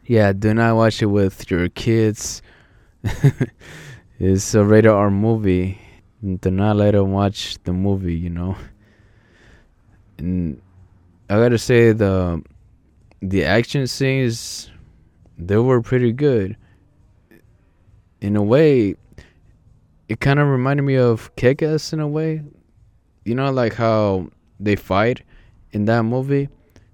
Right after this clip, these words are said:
It's, it kinda, they remind me of the same choreography they use on that movie, on Violent Night. And since that movie just takes place in the nighttime, it is actually cool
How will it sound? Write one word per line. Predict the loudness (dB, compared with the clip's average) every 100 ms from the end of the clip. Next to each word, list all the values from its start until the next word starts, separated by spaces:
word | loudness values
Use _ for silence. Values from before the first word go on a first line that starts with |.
| _ _
It's, | -2 -2 -2 -12 _ _
it | -10
kinda, | -4 -2 0 0 0
they | 0 0
remind | 0 0 0 0
me | 0
of | 0 -2 -6 -18 -20 _ _
the | -6 -6
same | -2 0 0 -2 -4 -10 _
choreography | 2 4 4 2 0 -4 -2 0
they | 0
use | 0 2 0 -4 -12 _ _ _
on | -4 0
that | -2
movie, | -2 -4 -2 -4 -6 -10 _ -8
on | -6
Violent | -2 0 0 -4
Night. | -4 -2 -4 -8 _ _ _ _ _ _ _ _ _ _ _ _ _ _ -6
And | -2
since | 0 0
that | 2 0
movie | 2 2 2
just | 2 -2 0
takes | -4 -2
place | 0 0 0
in | -4
the | -4
nighttime, | -4 -4 -4 -4 -4 -6 -16 -20 _ _
it | 0
is | 2 2
actually | 0 0 -2 -2
cool | -2 2 2 0 -6